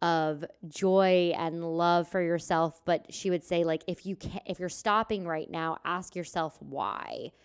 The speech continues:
Are you stopping because you don't think you can make it through because you can? Or do you actually need to take, take a moment and, like you said, say no or realize, like, <laughs> my body can't do this right now?"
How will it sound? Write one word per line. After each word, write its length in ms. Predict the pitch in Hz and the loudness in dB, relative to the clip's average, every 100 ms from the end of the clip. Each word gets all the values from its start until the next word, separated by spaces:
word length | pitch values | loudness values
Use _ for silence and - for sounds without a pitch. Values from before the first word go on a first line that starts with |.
| _ _ _ | _ _ _
Are 60 | 175 | -6
you 60 | 175 | -4
stopping 400 | 180 175 185 180 | -2 -2 -2 -4
because 280 | 170 160 | -6 -8
you 100 | 165 | -8
don't 260 | 165 170 - | -4 -4 -4
think 240 | 180 165 | -10 -8
you 80 | 175 | -8
can 160 | - 165 | -6 -6
make 160 | 165 | -6
it 100 | - | -6
through 180 | - 175 | -4 -4
because 340 | 170 - 160 - | -4 -4 -4 -6
you 80 | |
can? 540 | - 175 131 87 113 190 _ _ _ _ _ _ _ - | -8 -8 -8 -8 -8 -10 _ _ _ _ _ _ _ 0
Or 260 | 196 190 | 2 2
do 100 | 180 | 2
you 100 | 185 | 0
actually 360 | 156 - 180 156 | 0 -2 -6 -4
need 220 | 165 156 | -4 -6
to 60 | 156 | -6
take, 320 | 170 160 - - | -4 -6 -6 -18
take 200 | - 180 | -4 -2
a 80 | 156 | 0
moment 560 | 147 220 202 67 78 - _ | 2 2 2 -4 -10 -14 _
and, 420 | 165 151 143 151 - _ _ _ - | -6 -6 -8 -12 -18 _ _ _ -4
like 200 | 175 - | -4 -4
you 100 | 151 | -4
said, 420 | 196 175 107 170 | -2 0 -2 -4
say 220 | 175 160 | -4 -2
no 440 | 151 170 165 151 | -2 -2 0 0
or 260 | 151 156 156 | -2 -2 -4
realize, 440 | 160 160 135 151 | -4 -2 -2 -4
like, 160 | - - | -6 -10
<laughs> 100 | - | -2
my 80 | 214 | 0
body 400 | 175 165 160 156 | 0 -2 -4 -6
can't 240 | - 160 147 | -8 -10 -6
do 120 | 165 | -6
this 180 | - - | -6 -10
right 140 | - | -12
now?" 180 | - | -12